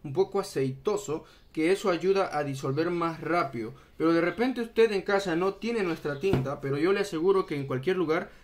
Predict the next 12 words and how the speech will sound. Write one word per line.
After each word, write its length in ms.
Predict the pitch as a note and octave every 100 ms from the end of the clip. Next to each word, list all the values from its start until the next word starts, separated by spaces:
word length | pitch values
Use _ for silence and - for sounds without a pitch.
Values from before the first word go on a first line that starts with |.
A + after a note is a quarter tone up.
| - -
puedes 320 | G#3+ G#3+ G3+
encontrar 560 | E3+ C#3+ C#3 D3 F3 E3
limpiavidrio, 800 | D#3+ C#3+ C3 B2 C3 G#2+ - - -
¿de 80 | C3
acuerdo? 420 | E3+ G#3 G#3+ A3+ - - -
Vamos 400 | F#3 B3+ C4 -
a 140 | F3 F3
empezar 680 | D#3 C#3 C#3+ - F3+ F#3+ - -
con 200 | - D#3+ D#3
el 120 | C#3
proceso. 640 | B2+ A#2 - C3+ - - - - -
Pausa. 320 | C#3+ A2+ -